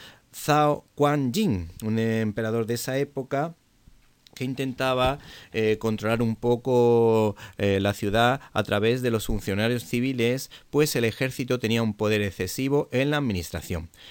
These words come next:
El caso es que tengo en mis manos un ejemplar titulado Juez Bao, la Bella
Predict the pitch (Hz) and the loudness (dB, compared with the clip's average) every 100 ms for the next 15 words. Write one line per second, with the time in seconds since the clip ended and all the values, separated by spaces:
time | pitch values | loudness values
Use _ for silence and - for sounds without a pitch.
0 | - 110 139 151 151 - 104 113 120 113 | -6 -4 -2 -2 -4 -4 -2 -2 0 0
1 | 110 131 127 120 127 117 113 101 101 95 | -2 -2 0 -2 -2 -2 -2 -4 -4 -6
2 | - 92 95 117 139 151 175 _ _ _ | -6 -6 -2 0 2 0 -2 _ _ _
3 | _ _ - 117 95 113 131 135 139 - | _ _ 0 0 2 4 6 6 2 -2
4 | 104 98 98 127 143 | -2 2 2 2 2